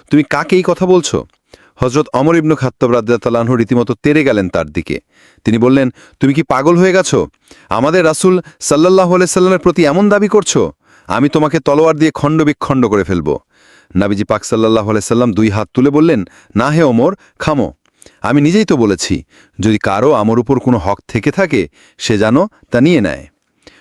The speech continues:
সবাই স্তব্ধ হয়ে গেল। রাসূলুল্লাহ সাল্লাল্লাহু আলাইহি সাল্লাম বললেন,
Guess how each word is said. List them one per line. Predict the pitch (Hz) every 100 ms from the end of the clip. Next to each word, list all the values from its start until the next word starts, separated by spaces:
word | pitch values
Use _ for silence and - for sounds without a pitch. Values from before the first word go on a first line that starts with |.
| -
সবাই | - 123 147
স্তব্ধ | - 117 107 120
হয়ে | 110 104
গেল। | 87 80 71 - _ _ _ -
রাসূলুল্লাহ | 110 143 135 127
সাল্লাল্লাহু | - 120 120 120 110
আলাইহি | 117 -
সাল্লাম | 117 120 110
বললেন, | 123 123 85